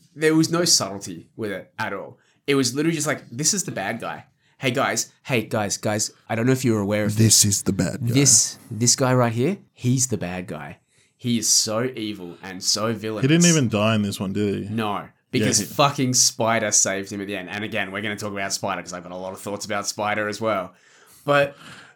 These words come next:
Speaker 2: You talk about cultural appropriation
Speaker 1: Oh,
Speaker 2: before.
Speaker 1: boy. <laughs>
Speaker 2: You talk about cultural appropriation before.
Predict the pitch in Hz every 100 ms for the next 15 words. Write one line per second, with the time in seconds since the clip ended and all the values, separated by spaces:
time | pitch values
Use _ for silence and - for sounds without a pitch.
0 | - - 113 107 95 104 104 107 95 101
1 | 92 104 95 - 139 147 - 104 110 147
2 | 233 - 214 - 254 262 262 233 240 240
3 | 240 220 220 143 139 131 - - - -
4 | 175 - 160 - 151 156 - 131 127 127
5 | 135 165